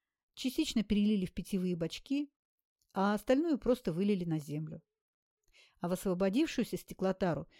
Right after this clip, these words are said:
заправили весь собранный в деревне керосин. Запас метательных снарядов составил триста пятьдесят штук.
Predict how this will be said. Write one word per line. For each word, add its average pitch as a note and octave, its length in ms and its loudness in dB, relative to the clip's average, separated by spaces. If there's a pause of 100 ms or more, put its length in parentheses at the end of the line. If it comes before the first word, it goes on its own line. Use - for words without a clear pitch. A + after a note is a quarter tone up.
(140)
заправили A#3+ 560 4
весь A3 300 2
собранный F#3 500 2
в E3 60 -6
деревне G#3 400 2
керосин. F#3 640 -6 (880)
Запас F#3 460 0
метательных F3+ 580 -2
снарядов A#3+ 540 0 (280)
составил D4+ 540 2
триста C4+ 340 -2
пятьдесят G3+ 460 -4
штук. - 420 -12